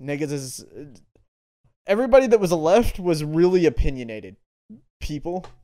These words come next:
So it's just, like, if they, if they think they're right, they're gonna be right. Like, the biggest Smash, uh, not the biggest Smash player, but one of the biggest Smash players that's still left is fucking Esam, and that's literally his brand.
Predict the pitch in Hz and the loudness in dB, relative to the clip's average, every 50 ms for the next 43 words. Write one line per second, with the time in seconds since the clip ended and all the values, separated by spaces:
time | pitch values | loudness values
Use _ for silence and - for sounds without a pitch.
0 | _ _ - 370 240 - - 240 190 175 180 - - 208 190 165 180 185 180 165 | _ _ -12 -8 -6 0 2 4 6 6 4 4 2 0 -2 -2 0 2 2 2
1 | 139 170 160 143 - 165 160 160 156 156 156 - 160 151 151 151 - 160 147 139 | 2 -2 -6 -4 0 0 2 2 2 0 -2 0 0 0 0 0 -2 -6 -4 -4
2 | 151 143 139 135 135 135 131 123 107 127 123 120 123 120 123 120 113 113 117 127 | -4 -4 -2 -2 -2 -4 -4 -4 -6 -8 -8 -8 -8 -8 -8 -8 -6 -6 -6 -8
3 | 131 110 - - - _ _ _ 156 156 143 175 190 220 214 202 - - 165 156 | -10 -12 -14 -20 -20 _ _ _ -8 -6 -2 0 2 4 4 2 2 -2 -4 -4
4 | 151 160 160 151 - - 170 165 131 98 87 120 139 139 139 135 131 117 127 120 | -2 -2 -2 -4 -6 -10 -18 -20 -20 -18 -14 -12 -12 -10 -10 -10 -10 -10 -10 -10
5 | 127 123 113 117 - - 120 110 110 - - - 123 120 123 123 147 170 185 170 | -10 -10 -10 -12 -14 -14 -16 -18 -18 -14 -12 -10 -10 -10 -10 -8 -8 -4 -2 -2
6 | 151 131 147 139 135 127 - 139 131 127 - - 139 135 131 127 123 127 - - | -2 0 -2 -2 -2 -4 -6 -8 -10 -10 -6 -4 -4 -4 -4 -6 -8 -10 -10 -8
7 | 139 127 127 123 123 120 - 131 113 - - 131 123 135 127 90 113 139 139 - | -6 -6 -4 -4 -6 -6 -8 -14 -16 -12 -10 -10 -10 -10 -12 -10 -10 -10 -10 -10
8 | - 117 113 113 110 120 117 - 127 131 131 131 123 117 123 120 120 110 143 110 | -10 -10 -10 -10 -12 -12 -12 -12 -12 -12 -12 -10 -12 -12 -12 -14 -16 -16 -14 -14
9 | 110 117 117 101 92 - | -14 -12 -14 -14 -16 -20